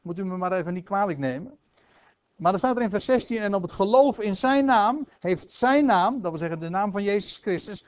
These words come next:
"deze die gij ziet en kent, sterk gemaakt. En het geloof door hem heeft hem dit volkomen herstel gegeven in uw aller tegenwoordigheid." Dat wil zeggen, ze konden het allemaal zien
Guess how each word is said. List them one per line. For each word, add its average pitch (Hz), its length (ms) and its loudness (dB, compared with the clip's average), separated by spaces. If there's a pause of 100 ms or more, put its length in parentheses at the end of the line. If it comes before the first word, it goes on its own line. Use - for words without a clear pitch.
(200)
"deze 240 460 4
die 208 160 -2
gij 269 280 4
ziet 190 240 -2
en 170 140 -4
kent, 240 420 0
sterk - 440 -2
gemaakt. 123 500 -6 (280)
En 160 160 -4
het 143 120 -6
geloof 226 480 0
door 277 200 0
hem 226 420 2 (120)
heeft 175 260 0
hem 175 160 -2
dit 156 180 -2
volkomen 330 720 2
herstel 269 440 2
gegeven 170 520 -2
in 160 200 -8 (300)
uw 180 120 -2
aller 233 240 0
tegenwoordigheid." 151 760 -2
Dat 147 60 -20
wil 156 80 -12
zeggen, 165 180 -4
ze 165 60 -8
konden 165 240 -2
het 170 100 -6
allemaal 233 240 2
zien 233 360 -4